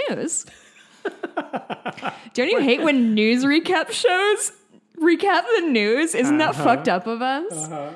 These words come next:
Speaker 1: This is my favorite. Okay. Uh, not much in the way of atheist content, <laughs>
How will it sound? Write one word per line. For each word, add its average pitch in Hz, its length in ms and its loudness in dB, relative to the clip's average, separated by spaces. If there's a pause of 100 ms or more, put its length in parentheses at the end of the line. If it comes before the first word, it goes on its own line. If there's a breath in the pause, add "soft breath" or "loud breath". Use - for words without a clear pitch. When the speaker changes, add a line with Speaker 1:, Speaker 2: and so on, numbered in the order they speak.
Speaker 1:
This 330 180 0
is 311 120 0
my 208 200 0
favorite. 156 480 -4
Okay. 220 380 -4
Uh, - 220 -8 (360 loud breath)
not 226 360 0
much 294 180 -4
in 254 80 0
the 233 80 2
way 202 140 2
of 175 120 -4
atheist 196 440 -2
content, 185 680 -4
<laughs> - 260 -2